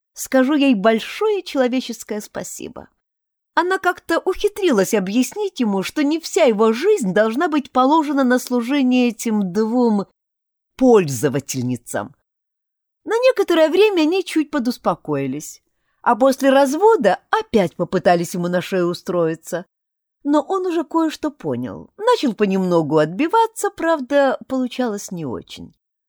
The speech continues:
А тут еще проблема нарисовалась. Девочка Юлечка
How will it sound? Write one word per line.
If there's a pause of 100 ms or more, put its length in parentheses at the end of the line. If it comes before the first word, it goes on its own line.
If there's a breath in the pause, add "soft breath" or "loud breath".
(600)
А
тут
еще
проблема
нарисовалась. (200)
Девочка
Юлечка